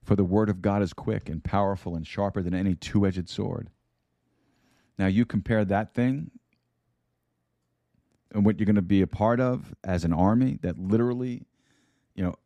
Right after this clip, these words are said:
opens your mouth and a flamethrower <laughs> comes out. And you can pick that up over in Joel. You're gonna be a moving, walking flamethrower.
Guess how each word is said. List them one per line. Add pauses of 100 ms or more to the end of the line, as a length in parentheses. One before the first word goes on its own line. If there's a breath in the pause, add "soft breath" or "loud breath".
(260 soft breath)
opens
your
mouth
and
a
flamethrower
<laughs>
comes
out. (1400)
And
you
can
pick
that
up
over
in
Joel. (1400)
You're
gonna
be
a
moving,
walking
flamethrower.